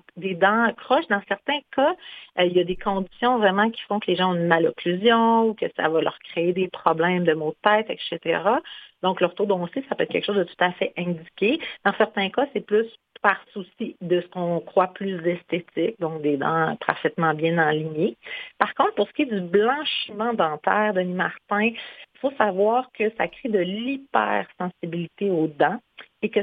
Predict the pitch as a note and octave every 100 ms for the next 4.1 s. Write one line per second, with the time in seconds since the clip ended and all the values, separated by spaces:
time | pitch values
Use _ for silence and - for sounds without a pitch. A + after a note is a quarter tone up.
0 | - G#3+ B3+ C#4 A#3+ D#4 A#3+ G3 G3 F#3+
1 | F3 D#3+ D3 D3 - - - A3 E4+ G#4
2 | - A#3 B3 - - F#3+ - - - C#4+
3 | A#3 E3+ F3 E3+ E3+ D#3+ D#3 D#3 F3 A3+